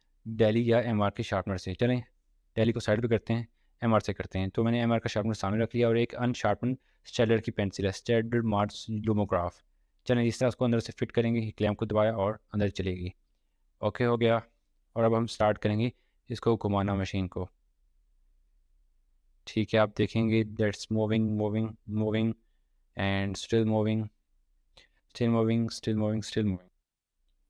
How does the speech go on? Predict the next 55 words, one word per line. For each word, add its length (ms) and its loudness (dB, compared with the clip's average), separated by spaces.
चलें, 200 0
यहाँ 220 2
आपका 180 0
थोड़ा 120 -6
सा 80 0
टाइम 180 2
सेव 280 -2
किया 120 2
मैंने, 100 -2
काफ़ी 260 -4
स्पीड 260 0
यहाँ 160 2
लगा 260 0
दी 120 -2
ताकि 280 0
टाइम 340 0
सेव 280 -4
हो। 160 0
और 200 2
आपको 220 2
देखेंगे 320 -2
कि 80 -2
जैसे 300 0
ही 100 -2
शार्प 300 0
होती 180 -4
जाएगी 320 0
तो 200 0
ये 140 2
क्लैंप 360 0
वाला 120 4
पोर्शन, 340 -2
मेटालिक 300 -2
पोर्शन 200 -2
आहिस्ता 220 -2
आहिस्ता 180 -4
मशीन 260 0
के 80 0
करीब 280 -4
लग 100 0
जाएगा 300 -6
और 80 2
उसके 160 -2
बाद 160 4
ये 80 2
बिल्कुल 300 0
इस 180 -4
तरह 220 4
लूज 300 2
हो 100 0
जाएगा, 360 -2
जो 140 6
कि 140 0
है 220 2
इसका 320 -2